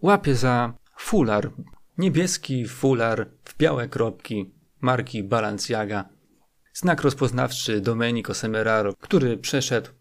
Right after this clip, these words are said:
wraz z nim do historii. Armando, ciągnąc za fular i jednocześnie odpychając szyję ramieniem,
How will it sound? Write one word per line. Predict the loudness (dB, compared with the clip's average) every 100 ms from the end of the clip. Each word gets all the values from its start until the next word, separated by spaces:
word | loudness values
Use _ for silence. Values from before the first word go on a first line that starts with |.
| -2
wraz | 2 2
z | 2
nim | -2 0
do | -4
historii. | -4 -4 -2 -2 -6 -14 _ _ _ _ _ _
Armando, | -2 0 0 2 2 2 -2 -10
ciągnąc | 0 2 2 2 0
za | -4 -2
fular | 2 2 0 -4 -8
i | -2
jednocześnie | 0 0 -2 -2 -2 -4 -6 -8 -6
odpychając | -4 0 0 0 0 -2
szyję | -2 0 2 2
ramieniem, | 2 2 2 0 -4